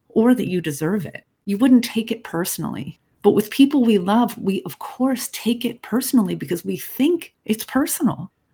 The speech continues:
Our feelings are all rooted in our perspective, in our thoughts. So the way your child feels right now, it's based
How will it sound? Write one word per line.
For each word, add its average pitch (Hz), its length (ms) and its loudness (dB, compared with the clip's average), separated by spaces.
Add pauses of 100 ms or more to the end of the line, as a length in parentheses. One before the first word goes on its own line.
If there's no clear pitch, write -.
(140)
Our 214 100 4
feelings 262 680 2
are - 200 -2
all 247 380 2
rooted 214 440 4
in 170 120 -2
our 160 120 -2
perspective, - 800 -10
in 190 100 0
our 170 120 -2
thoughts. - 560 -4 (580)
So 226 220 4
the 254 120 8
way 240 220 6
your 254 300 6
child 220 420 0
feels 226 380 2
right 175 200 0
now, 196 460 2
it's - 180 -6
based 247 340 4